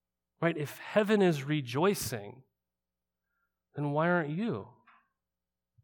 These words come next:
So this is the first two parables. Jesus is trying to show us the normal need for this search. And the nature of the search, you're gonna do whatever it takes.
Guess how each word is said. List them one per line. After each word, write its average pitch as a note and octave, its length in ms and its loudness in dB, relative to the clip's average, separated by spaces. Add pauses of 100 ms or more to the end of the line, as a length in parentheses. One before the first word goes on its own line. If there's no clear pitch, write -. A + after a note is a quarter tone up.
(1500)
So - 140 -4
this F#3 40 0
is D#3+ 60 -8
the D#3+ 80 -6
first D3+ 260 -2
two D#3+ 100 -2
parables. E3 400 0
Jesus D3 220 -2
is - 60 -16
trying F3 160 0
to C#3+ 60 0
show F3+ 360 2
us C#3 320 -2 (480)
the D3 100 2
normal D3+ 800 6
need C3+ 680 0 (180)
for E3 360 0
this C#3 420 -2
search. C#3+ 720 -4
And C#3+ 320 0 (520)
the C#3 80 2
nature G3 300 6
of E3 60 4
the D3 60 2
search, - 300 2
you're E3+ 60 0
gonna G3+ 120 6
do D#3+ 200 2
whatever D3 280 2
it A2+ 100 -4
takes. - 640 -6